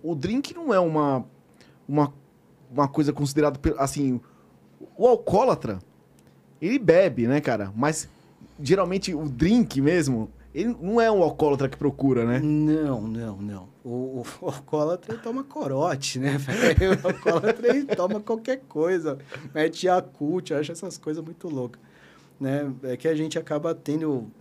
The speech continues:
Speaker 2: a gente vai crescendo na profissão, a gente vai conhecendo rótulos num padrão acima, né? Por exemplo, eu vou pegar uma garrafa de trezentos reais, eu tenho que saber muito bem o que eu vou fazer com a,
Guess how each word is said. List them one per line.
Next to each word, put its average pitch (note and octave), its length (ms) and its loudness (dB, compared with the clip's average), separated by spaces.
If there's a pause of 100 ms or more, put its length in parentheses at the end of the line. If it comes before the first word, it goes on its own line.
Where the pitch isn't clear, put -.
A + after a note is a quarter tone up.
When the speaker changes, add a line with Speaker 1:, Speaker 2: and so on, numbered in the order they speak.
(160)
Speaker 2:
a - 40 -10
gente A2+ 160 -6
vai C3 100 0
crescendo C#3 400 0
na C3+ 80 0
profissão, C3+ 440 -6
a C#3 60 0
gente D3 240 -6
vai D3+ 160 -2
conhecendo C#3+ 400 -4
rótulos A#2+ 480 -8
num C#3 140 -8
padrão C3 460 -6
acima, A#2 720 -6
né? A2+ 180 -8
Por A#2 140 -12
exemplo, A#2 200 -8
eu - 20 -10
vou - 20 -12
pegar A#2 220 -8
uma A2+ 80 -8
garrafa A#2 360 -8
de A#2+ 80 -12
trezentos A2+ 460 -12
reais, A#2+ 500 -10 (640)
eu C#3 100 -4
tenho A#2+ 160 -8
que - 60 -14
saber B2 240 -4
muito B2 220 -10
bem B2+ 100 -6
o - 20 -6
que B2+ 60 -14
eu B2+ 60 -8
vou A#2 80 -12
fazer B2 260 -8
com B2 100 -12
a, A#2 60 -8